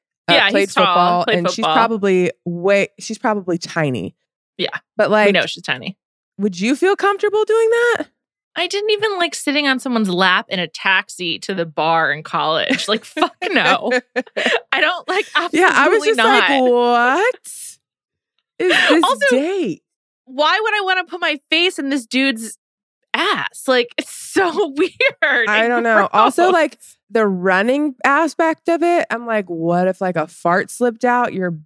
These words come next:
Speaker 1: butt is, like, right on their neck."
Speaker 2: <laughs> So
Speaker 1: I, I just,
Speaker 2: gross.
Speaker 1: I just can't. It's just all bad. It's all bad. I was like, "Maybe if I was on a date with The Rock,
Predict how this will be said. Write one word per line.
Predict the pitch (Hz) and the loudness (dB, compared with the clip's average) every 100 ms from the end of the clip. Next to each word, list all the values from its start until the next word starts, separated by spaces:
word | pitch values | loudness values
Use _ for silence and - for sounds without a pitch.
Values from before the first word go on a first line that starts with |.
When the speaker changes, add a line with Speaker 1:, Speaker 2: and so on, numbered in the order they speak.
| _ | _
Speaker 1:
butt | 175 196 - | 0 2 0
is, | 185 | 0
like, | 180 175 | -2 -2
right | 160 151 165 180 196 175 | -2 0 0 2 0 0
on | 180 | 0
their | 170 156 | 2 0
neck." | 147 147 165 262 - - _ _ _ | 0 0 -2 -4 -8 -20 _ _ _
Speaker 2:
<laughs> | - - - 784 855 807 698 - | -8 -8 -10 -6 -6 -6 -12 -14
So | 571 - - - - | -12 -10 -10 -4 0
Speaker 1:
I, | 269 - - | 0 -2 0
I | - | 2
just, | 277 339 - | 2 2 0
Speaker 2:
gross. | 240 | 0
Speaker 1:
I | |
just | 269 277 - | 0 -2 -2
can't. | 240 294 294 - | 0 2 0 -2
It's | 247 - 254 | -4 -4 -4
just | 370 359 - - | -2 -2 -6 -2
all | 208 202 185 | 0 2 0
bad. | 151 80 78 - - _ _ | -2 -2 -4 -6 -14 _ _
It's | 226 - - | -6 -4 -2
all | 208 220 220 220 220 220 220 220 | 2 2 2 2 0 0 0 -2
bad. | 208 170 151 - | -2 0 0 0
I | 226 | 0
was | 269 | 0
like, | 277 233 | -2 -4
"Maybe | 202 202 247 330 | -6 -6 -4 -2
if | 349 | 0
I | |
was | 302 | 2
on | 277 254 | 2 2
a | 226 | 0
date | 220 220 | 0 -2
with | 220 | 0
The | 208 | 0
Rock, | 156 170 339 370 - - | 2 2 2 -2 -6 -20